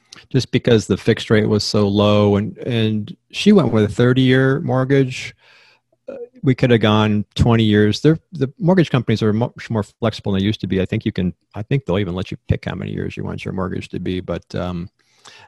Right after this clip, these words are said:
the fifteen-year was a little bit lower. Um, and I've never done a fifteen-year mortgage. I've almost done it, and that's a,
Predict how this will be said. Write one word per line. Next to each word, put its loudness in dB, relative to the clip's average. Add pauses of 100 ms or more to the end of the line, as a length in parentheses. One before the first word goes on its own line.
(100)
the -6
fifteen-year 0
was 0
a -2
little 0
bit -2
lower. -2 (180)
Um, -4
and -2
I've -4
never -2
done 0
a -6
fifteen-year -4
mortgage. -4
I've 0
almost -2
done -6
it, -4
and -8
that's -6
a, -4